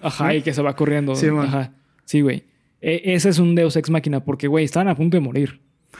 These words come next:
Speaker 2: Pues sí, estaban rodeados por
Speaker 1: Pero
Speaker 2: el
Speaker 1: aparece,
Speaker 2: ejército.
Speaker 1: llega Gandalf y los salva a todos. Es un Deus Ex Machina.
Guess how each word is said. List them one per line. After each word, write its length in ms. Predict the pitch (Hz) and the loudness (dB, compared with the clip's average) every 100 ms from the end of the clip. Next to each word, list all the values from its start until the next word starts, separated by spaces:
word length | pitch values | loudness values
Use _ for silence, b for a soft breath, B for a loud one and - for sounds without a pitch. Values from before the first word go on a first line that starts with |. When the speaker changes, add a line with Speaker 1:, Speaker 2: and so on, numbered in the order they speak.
| B | B
Speaker 2:
Pues 140 | 165 | 2
sí, 60 | 175 | 2
estaban 260 | 156 180 | 2 0
rodeados 380 | 170 156 147 156 | 2 4 4 2
por 160 | 151 156 | 0 0
Speaker 1:
Pero 100 | 151 | 0
Speaker 2:
el 60 | |
Speaker 1:
aparece, 380 | - 160 151 156 | 0 -2 0 0
Speaker 2:
ejército. 60 | 156 | 2
Speaker 1:
llega 280 | 160 156 156 | 2 2 2
Gandalf 540 | 156 165 156 160 170 | 2 0 0 0 -2
y 80 | 139 | -6
los 160 | 131 120 | -6 -2
salva 200 | 135 131 | -2 -2
a 60 | |
todos. 360 | 131 143 123 - _ _ _ _ | -2 -2 -4 -12 _ _ _ _
Es 160 | - 139 | -6 -4
un 120 | 143 | -2
Deus 260 | 135 131 127 | 0 -2 -4
Ex 100 | 131 | -6
Machina. 300 | 139 135 127 | -6 -6 -12